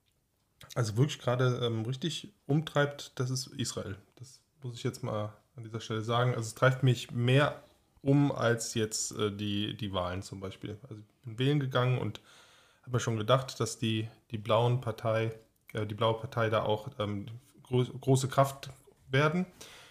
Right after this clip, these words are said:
Aber, also Israel, sag ich mal, das brennt mir jetzt irgendwie ganz stark. Und Afghanistan auch, der, ähm, das mit dem, äh, Erdbeben, das ist auch irgendwie,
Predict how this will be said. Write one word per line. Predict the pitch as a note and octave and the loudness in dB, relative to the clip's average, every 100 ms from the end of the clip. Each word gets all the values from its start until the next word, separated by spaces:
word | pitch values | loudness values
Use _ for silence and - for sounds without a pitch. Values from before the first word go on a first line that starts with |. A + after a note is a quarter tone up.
| - - | -20 -6
Aber, | - B2+ B2 - | 2 6 6 4
also | A#2+ B2 | 0 0
Israel, | C3 C#3 B2+ | 0 4 6
sag | A#2 A#2+ | 6 0
ich | A#2 | 0
mal, | A2 | 0
das | - | 0
brennt | A#2 A2+ | -2 0
mir | G#2 | -2
jetzt | F#2 | -4
irgendwie | - G2+ F#2+ - - | -8 -8 -8 -10 -6
ganz | G#2+ | -4
stark. | - G#2 G2+ - - _ _ - | 0 0 -2 -6 -20 _ _ -8
Und | - | -6
Afghanistan | B2 A2+ A#2 A2+ A2+ A2 | -2 2 2 2 -2 -4
auch, | G#2+ - | -6 -4
der, | - G#2 G#2 G#2 - _ _ - | -2 0 0 -2 -8 _ _ -4
ähm, | G#2+ G2 F2+ - - | -2 -2 -4 -8 -4
das | A#2 | 0
mit | A#2+ G#2+ | 0 0
dem, | A2 G#2+ G#2 | 0 0 -2
äh, | A#2 A2+ A#2 | 0 0 4
Erdbeben, | A#2+ - A#2 A2+ G#2+ | 2 2 0 0 -4
das | G#2+ | -6
ist | A2+ - | -6 -6
auch | A2 | -4
irgendwie, | A2 A2 G#2 G2+ | -4 -4 -4 -4